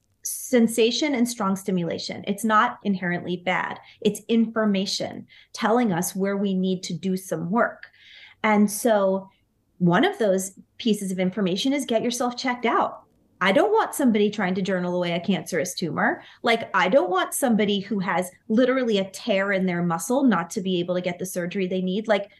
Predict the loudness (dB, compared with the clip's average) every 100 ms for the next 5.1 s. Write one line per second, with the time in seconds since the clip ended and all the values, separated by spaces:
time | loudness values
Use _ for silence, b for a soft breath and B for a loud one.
0 | b _ _ -8 0 2 2 0 0 -2
1 | -2 -2 -4 -2 -2 -2 -4 -4 -2 -2
2 | -2 0 0 2 0 2 2 2 0 -4
3 | _ _ _ _ 0 0 2 0 2 0
4 | 0 -2 0 0 0 0 -2 -2 -2 -2